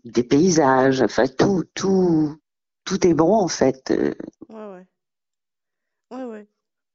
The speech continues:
Speaker 2: Et, euh, alors, t'as écrit, euh, pas mal de, de romans et nouvelles érotiques, et, euh, tes deux derniers ouvrages sont des essais,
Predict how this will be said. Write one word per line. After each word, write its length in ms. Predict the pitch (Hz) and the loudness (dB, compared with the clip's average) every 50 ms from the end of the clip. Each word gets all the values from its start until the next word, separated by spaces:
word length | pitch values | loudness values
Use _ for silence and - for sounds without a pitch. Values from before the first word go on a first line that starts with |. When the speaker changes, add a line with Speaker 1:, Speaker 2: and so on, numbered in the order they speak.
| _ _ _ _ _ _ _ _ _ _ _ _ _ - _ | _ _ _ _ _ _ _ _ _ _ _ _ _ -20 _
Speaker 2:
Et, 220 | - 190 220 202 196 | -14 -10 -8 -8 -8
euh, 440 | 196 190 185 185 180 175 180 185 185 | -8 -8 -10 -10 -10 -12 -14 -14 -16
alors, 320 | - 151 202 208 196 190 - 160 _ | -12 -12 -12 -12 -12 -16 -18 -18 _
t'as 120 | - 208 202 | -14 -14 -14
écrit, 360 | 190 - - - - 208 202 | -14 -14 -20 -20 -20 -18 -18
euh, 80 | 180 160 | -18 -18
pas 140 | - 180 175 | -18 -18 -18
mal 180 | 180 185 185 | -18 -18 -18
de, 180 | 170 170 160 156 | -20 -20 -20 -20
de 100 | 147 156 | -20 -20
romans 360 | 156 147 160 156 165 175 185 | -20 -20 -20 -20 -20 -20 -20
et 80 | 180 165 | -20 -20
nouvelles 300 | 156 156 151 151 156 151 | -20 -20 -20 -20 -20 -20
érotiques, 540 | 151 147 147 147 _ - - 302 - - 226 160 _ _ _ _ _ _ _ _ | -20 -20 -20 -20 _ -20 -20 -20 -20 -20 -20 -20 _ _ _ _ _ _ _ _
et, 220 | - 170 165 165 156 | -20 -20 -20 -20 -20
euh, 300 | 151 151 151 151 151 151 151 | -20 -20 -20 -20 -20 -20 -20
tes 160 | - 185 160 | -20 -20 -20
deux 160 | 147 180 180 | -18 -18 -18
derniers 340 | 160 175 170 175 170 170 156 | -16 -18 -18 -18 -20 -20 -20
ouvrages 300 | 170 165 170 233 247 - | -20 -20 -18 -20 -20 -20
sont 200 | - - 185 175 | -20 -20 -20 -20
des 240 | 160 151 156 147 143 | -20 -20 -20 -20 -20
essais, 300 | 165 170 - - 277 349 | -20 -20 -20 -20 -20 -20